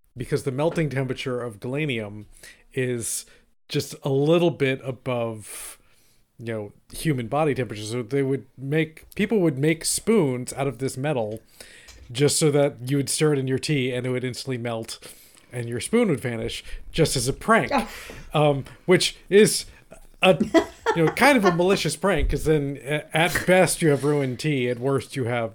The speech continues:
Speaker 1: somebody
Speaker 2: <laughs>
Speaker 1: with metal po-, you just
Speaker 2: You've
Speaker 1: poisoned
Speaker 2: just
Speaker 1: somebody.
Speaker 2: poisoned somebody,
Speaker 1: But
Speaker 2: yeah.
Speaker 1: I
Speaker 2: <laughs>
Speaker 1: so want to integrate that sort of, that spirit of science-y pranks <laughs> that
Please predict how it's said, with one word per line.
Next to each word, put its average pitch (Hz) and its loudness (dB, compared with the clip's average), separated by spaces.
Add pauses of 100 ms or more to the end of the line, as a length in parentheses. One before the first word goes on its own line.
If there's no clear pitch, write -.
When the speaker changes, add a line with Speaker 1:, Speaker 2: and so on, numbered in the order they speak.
(140)
Speaker 1:
somebody 123 2 (260)
Speaker 2:
<laughs> - -2
Speaker 1:
with 135 0
metal 160 4
po-, 151 -8
you 143 -4
just 151 2
Speaker 2:
You've - -14
Speaker 1:
poisoned 233 6
Speaker 2:
just 262 8
Speaker 1:
somebody. 330 8
Speaker 2:
poisoned 262 8
somebody, 185 4
Speaker 1:
But 185 8
Speaker 2:
yeah. 214 6
Speaker 1:
I 170 8
Speaker 2:
<laughs> - -
Speaker 1:
so 247 4 (400)
want 160 0
to 143 0 (380)
integrate 147 -2
that 139 -4
sort 139 -4
of, 120 -10
that 147 0
spirit 190 0
of 147 -2
science-y 151 -2
pranks 139 -4 (140)
<laughs> - -8
that 151 4